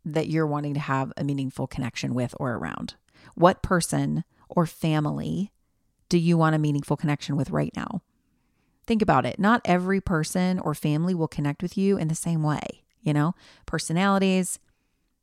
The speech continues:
proximity, whether they live in your neighborhood or they live, you know, seven states away, the age of kids, if there are kids, schedules, like, all those things change how you meaningfully connect with someone.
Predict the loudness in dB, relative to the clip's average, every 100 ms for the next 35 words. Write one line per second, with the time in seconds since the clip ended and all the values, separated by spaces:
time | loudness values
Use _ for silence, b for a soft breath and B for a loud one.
0 | _ -6 -6 -2 2 4 4 4 0 0
1 | 0 2 2 0 -2 0 0 0 0 0
2 | 2 4 4 4 2 -2 -2 0 0 0
3 | -2 -4 -12 -4 -2 -2 -4 -8 -12 -4
4 | -2 -2 -4 -4 -2 2 4 6 4 0
5 | -4 b b b b -8 -6 -2 0 0
6 | -2 -6 -2 2 2 0 -6 -6 2 4
7 | 4 2 0 2 0 -2 -6 -6 -2 0
8 | 2 0 -2 -4 -6 -6 -20 _ _ 0
9 | 2 2 0 2 0 0 -4 -8 -12 b
10 | b b 0 2 2 0 0 0 2 2
11 | 0 -2 -2 -2 -2 -4 -4 -4 -6 -2
12 | -2 -2 -8 -12 -8 -8 -10 -10